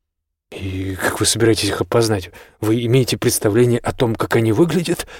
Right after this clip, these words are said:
Молодой человек вновь был полон подозрений. «Констебль, с которым мы беседовали, рассказал кое-какие подробности, которые могут оказаться полезными. Ну, конечно, об этом никто не должен знать, понимаете?»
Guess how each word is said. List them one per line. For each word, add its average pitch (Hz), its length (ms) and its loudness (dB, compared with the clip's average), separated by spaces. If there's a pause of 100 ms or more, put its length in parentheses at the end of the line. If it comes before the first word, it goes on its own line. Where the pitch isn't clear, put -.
(680)
Молодой 110 260 2
человек 117 360 2
вновь 113 260 2
был 110 220 0
полон 107 360 0
подозрений. 104 840 -2 (1040)
«Констебль, 120 600 -4 (260)
с - 100 -6
которым 123 300 0
мы 123 60 4
беседовали, 127 460 2
рассказал 117 380 0
кое-какие - 320 -6
подробности, 117 720 -2 (140)
которые 113 260 -2
могут 113 180 -4
оказаться 107 340 -4
полезными. 104 600 -6 (640)
Ну, 98 180 -4
конечно, 107 480 -2
об 107 100 0
этом 110 160 0
никто 110 220 -2
не 113 80 0
должен 123 240 0
знать, 123 280 -2
понимаете?» 143 520 -2